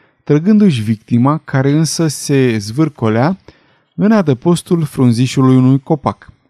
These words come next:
Aici legă zdrav în funia de o ramură tare și, coborând din copac, își înfipse cuțitul de vânătoare în inima lui Kulonga.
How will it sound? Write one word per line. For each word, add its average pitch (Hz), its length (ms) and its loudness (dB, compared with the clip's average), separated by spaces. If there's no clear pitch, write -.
Aici 220 360 0
legă 151 280 2
zdrav 143 320 0
în 127 120 2
funia 139 360 0
de 117 100 0
o 123 120 4
ramură 127 420 0
tare 117 420 -2
și, 139 180 -8
coborând 135 440 0
din 117 140 0
copac, 135 420 -4
își 156 260 -2
înfipse 131 440 -4
cuțitul 123 520 -4
de 117 80 0
vânătoare 117 520 0
în 113 80 2
inima 120 340 2
lui 117 140 0
Kulonga. 113 720 -2